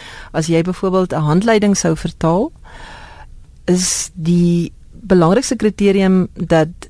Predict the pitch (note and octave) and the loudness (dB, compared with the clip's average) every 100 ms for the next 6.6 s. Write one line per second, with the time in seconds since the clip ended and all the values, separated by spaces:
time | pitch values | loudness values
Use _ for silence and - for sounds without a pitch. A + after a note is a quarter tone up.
0 | - D#3+ E3+ F#3 - G#3 F#3 E3+ D#3 E3 | -12 -6 -2 -2 0 0 0 -2 0 0
1 | - F3 E3+ - D#3+ E3+ - F3 F3 D#3 | 0 -2 0 -2 -2 -4 -2 0 2 2
2 | F3 E3 D#3+ - F3 E3 E3 - E3+ E3+ | 2 2 0 0 -4 -2 -2 -2 -2 -2
3 | D3+ E3 E3+ D#3+ D#3+ E3 D#3 E3 D#3 E3 | -2 -2 -2 -2 -2 -4 -4 -6 -4 -4
4 | D#3 D#3 D#3 - E3 - D#3+ F3 - G3 | -4 -2 -2 -4 -8 -6 -8 -6 -4 -4
5 | - D#3 D#3+ - E3+ - A#3+ A3 - - | -2 -2 -2 -2 -4 -2 0 0 -2 -6
6 | F3+ E3+ F3 D#3+ C#3+ | -4 -4 -4 -6 -10